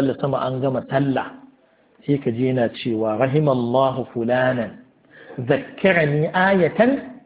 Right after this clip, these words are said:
kuntu qad unsituha." Sai ka, "Allah ya, Allah ya ba wa na aljanna, Allah ya masa rahama.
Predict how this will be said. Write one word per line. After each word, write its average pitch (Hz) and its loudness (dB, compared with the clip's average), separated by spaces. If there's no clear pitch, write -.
kuntu 208 2
qad - 0
unsituha." 135 -4
Sai - -6
ka, 247 0
"Allah 139 2
ya, 117 -6
Allah 151 4
ya 127 2
ba 233 4
wa 156 6
na 143 2
aljanna, 123 0
Allah 131 -2
ya - -4
masa 180 2
rahama. 123 -4